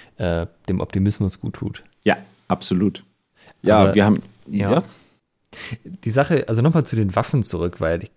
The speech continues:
Speaker 1: es ist ja schon so, wir sind jetzt davon ausgegangen, du hast natürlich dann viel Training, aber es kann ja auch sein, die Zombie-Apokalypse, also du hörst diesen Podcast, denkst dir, "Mann, die haben sowas von recht, ich fange jetzt Hema an, weil dann kann ich, dann bin ich vorbereitet."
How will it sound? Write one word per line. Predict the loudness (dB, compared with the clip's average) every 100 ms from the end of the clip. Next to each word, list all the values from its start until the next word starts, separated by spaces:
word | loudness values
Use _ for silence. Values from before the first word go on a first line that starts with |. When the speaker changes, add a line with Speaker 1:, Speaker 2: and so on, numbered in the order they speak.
| _ _ -20 -20 -20 -8
Speaker 1:
es | -2 0
ist | 2
ja | 2
schon | 2 2
so, | 4 2
wir | 2
sind | 4
jetzt | 2
davon | 0 0
ausgegangen, | 0 0 0 0 2
du |
hast | 2 0
natürlich | 0 -2 0
dann | 0 -2 -4
viel | -4 0 0
Training, | 0 0 0
aber | -2
es | -4
kann | -2
ja | 0
auch | 0 0
sein, | 0 0
die | 0
Zombie-Apokalypse, | -2 -4 -6 -6 -4 -2 -4 -6 -6
also | -2
du | 2
hörst | 4 2 0
diesen | 0 2
Podcast, | 2 0 0 0 2
denkst | 0 2
dir, | 4 2 0 -20 _ _ _ _
"Mann, | -2 2 4
die | 4
haben | 4 2
sowas | 2 0
von | 0 -2
recht, | 0 -2 -6
ich | -12 -2
fange | 0 0
jetzt | 0 0
Hema | 2 0
an, | 0 -2 0
weil | 2
dann | 0
kann | -2 -4
ich, | -6 -12 -12
dann | -8 -4
bin | -2
ich |
vorbereitet." | 0 2 2 -2 -4 -12